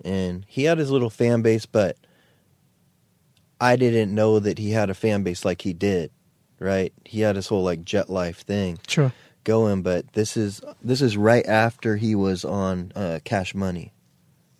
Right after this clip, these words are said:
Speaker 1: I
Speaker 2: Mm.
Speaker 1: guess. He was signed to Lil Wayne. I met Currency, and he, it's funny 'cause he actually asked me, um, that he was gonna be on, what's that magazine,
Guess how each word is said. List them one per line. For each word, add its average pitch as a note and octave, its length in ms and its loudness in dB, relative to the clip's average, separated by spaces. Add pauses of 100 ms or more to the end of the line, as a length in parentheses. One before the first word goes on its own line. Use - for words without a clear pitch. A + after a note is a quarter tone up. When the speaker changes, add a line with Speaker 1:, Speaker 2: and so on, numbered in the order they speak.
Speaker 1:
I - 80 -8
Speaker 2:
Mm. B2 60 -2
Speaker 1:
guess. - 220 -4
He A#2+ 80 -2
was G2+ 100 -6
signed F2+ 240 -4
to F2 60 -6
Lil F2 200 -8
Wayne. F2+ 400 -6 (800)
I A2+ 120 -2
met A2+ 280 2
Currency, G#2+ 680 -2
and G2 120 -4
he, G#2 400 -2 (640)
it's A2+ 180 -2
funny A2+ 340 4
'cause G2+ 240 -2
he G#2+ 380 0 (100)
actually G2+ 840 -2 (240)
asked A2 480 0
me, F#2+ 400 -4 (360)
um, F#2 480 -4 (560)
that G#2 140 -4
he A#2+ 220 0
was A2+ 180 0
gonna G#2 240 0
be G2+ 300 0
on, F#2+ 420 -2 (280)
what's D3+ 180 2
that E3+ 100 6
magazine, D3 640 0